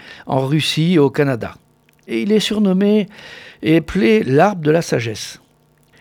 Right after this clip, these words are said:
Alors, comme, euh, outnommerie, j'avons le bouleau blanc, le français d'Europe, le boulot à papier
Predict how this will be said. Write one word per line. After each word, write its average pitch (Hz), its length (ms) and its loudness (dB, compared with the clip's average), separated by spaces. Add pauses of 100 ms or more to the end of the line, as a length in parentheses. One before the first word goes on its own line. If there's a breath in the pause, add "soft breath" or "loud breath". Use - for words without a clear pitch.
(200 soft breath)
Alors, 143 200 -2 (280)
comme, 175 300 0
euh, 160 240 2 (320 loud breath)
outnommerie, 165 760 0
j'avons 160 480 0
le 127 160 0
bouleau 123 320 0
blanc, 160 380 2 (720)
le 117 140 -4
français - 360 -6
d'Europe, 113 380 -6 (600 loud breath)
le 147 180 4
boulot 202 600 2 (220)
à 180 80 0
papier 170 680 -2